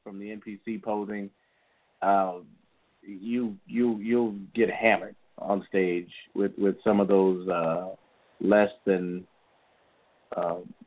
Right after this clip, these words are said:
uh, co-, I, I don't know, civil poses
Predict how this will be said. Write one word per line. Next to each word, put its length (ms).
uh, 140
co-, 200
I, 300
I 20
don't 180
know, 280
civil 480
poses 460